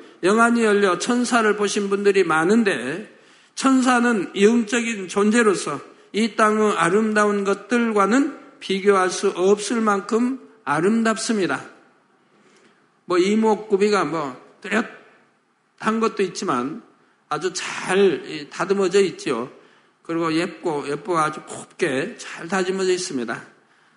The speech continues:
그래서 천사를 영안히 보신 분들은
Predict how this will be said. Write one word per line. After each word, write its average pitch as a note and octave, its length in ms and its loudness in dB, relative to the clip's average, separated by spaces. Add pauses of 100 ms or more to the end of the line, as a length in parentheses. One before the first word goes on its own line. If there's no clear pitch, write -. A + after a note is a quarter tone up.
(100)
그래서 F3 220 -8
천사를 G#3+ 540 0
영안히 F#3 400 2
보신 F3 320 -4
분들은 D#3 580 -2